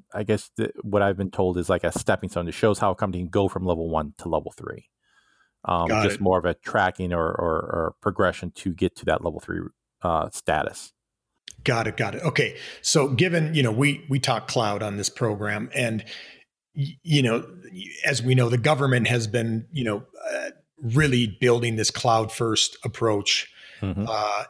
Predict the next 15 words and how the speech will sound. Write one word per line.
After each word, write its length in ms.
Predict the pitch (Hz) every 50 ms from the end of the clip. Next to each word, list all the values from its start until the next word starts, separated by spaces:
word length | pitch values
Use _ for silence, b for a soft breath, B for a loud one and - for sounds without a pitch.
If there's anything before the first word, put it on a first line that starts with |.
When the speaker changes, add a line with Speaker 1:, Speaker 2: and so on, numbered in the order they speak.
| -
Speaker 2:
and 400 | 135 127 117 113 113 110 127 -
today, 560 | - - 143 139 147 185 202 151 117 113 127
if 220 | 123 131 123 - 131
you're, 280 | 135 123 120 117 113
say, 440 | - - - 127 110 107 107 107 107 -
a 180 | 110 107 101
cloud-based 760 | - - - - 131 120 120 117 110 - 120 110 107 - -
software 540 | - - 98 95 92 - - 123 113 92 92
vendor 520 | 92 107 104 101 98 98 101 95 98 95 B B B B B B B B -
or 120 | 123 123
independent 520 | - 131 127 117 - - 123 113 110 107 -
software 400 | - - 107 107 - - 113 104
vendor, 420 | 98 104 104 101 104 104 107 101 -
you 100 | 123 110
know, 140 | 98 95